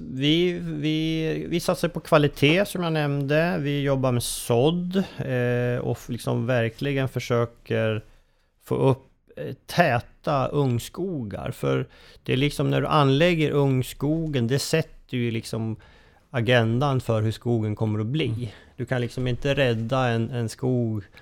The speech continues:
Speaker 1: om den är liksom i medelåldern, så om, om, om den är dålig, så är det s-, liksom, det, det är, då är det tufft att få den till en bra skog. Så mycket stammar i ung ålder, då får du liksom ett högt urval och du kan klara en, en betning ifrån klövviltet.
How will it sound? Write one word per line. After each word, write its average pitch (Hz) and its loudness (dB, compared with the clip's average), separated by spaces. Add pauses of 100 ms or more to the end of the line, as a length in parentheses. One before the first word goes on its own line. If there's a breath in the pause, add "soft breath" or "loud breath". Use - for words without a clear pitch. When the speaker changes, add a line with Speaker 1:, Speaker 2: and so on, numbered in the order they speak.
(580 loud breath)
Speaker 1:
om 110 -2
den 117 4
är 113 2
liksom 113 -2
i 110 0
medelåldern, 110 0
så 110 -6 (200)
om, 117 -4
om, 113 -2
om 117 -2
den 113 2
är 123 4
dålig, 120 4
så - -2
är 113 0
det 107 -2
s-, - -8
liksom, 110 -8
det, 113 -4
det 123 -6
är, 120 0 (100)
då 123 -2
är 139 4
det 127 2
tufft - -2
att 104 -4
få 131 -4
den 101 -6
till 113 -4
en 107 -4
bra 135 -4
skog. 110 -10
Så 113 -4 (600 loud breath)
mycket - 4
stammar 143 6
i 120 0
ung 131 0
ålder, 139 0
då 120 0
får 143 -4
du 135 0
liksom 127 -2
ett 113 -6
högt 156 2
urval 131 0 (200 soft breath)
och - -4
du 113 0
kan 117 0
klara 110 2
en, 107 -4
en 107 -2
betning 104 -2
ifrån 104 -6
klövviltet. 117 -4